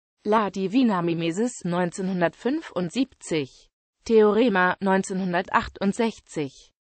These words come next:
Amado Millionen, Priest Doto da Atti Impure, posthum, neunzehnhundertzweiundachtzig. Petrolio, Romanfragment, posthum, neunzehnhundertzweiundneunzig.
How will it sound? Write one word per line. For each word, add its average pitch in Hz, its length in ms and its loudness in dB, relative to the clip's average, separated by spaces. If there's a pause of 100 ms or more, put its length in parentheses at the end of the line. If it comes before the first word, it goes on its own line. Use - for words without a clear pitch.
(160)
Amado 170 460 -2
Millionen, 175 640 -2
Priest 196 320 -6
Doto 190 260 0
da 170 280 0
Atti 226 300 -2
Impure, 226 580 -4
posthum, 175 540 -4
neunzehnhundertzweiundachtzig. 175 1900 -2 (320)
Petrolio, 175 800 -2
Romanfragment, 196 1120 0
posthum, 175 540 -4
neunzehnhundertzweiundneunzig. 175 1900 -2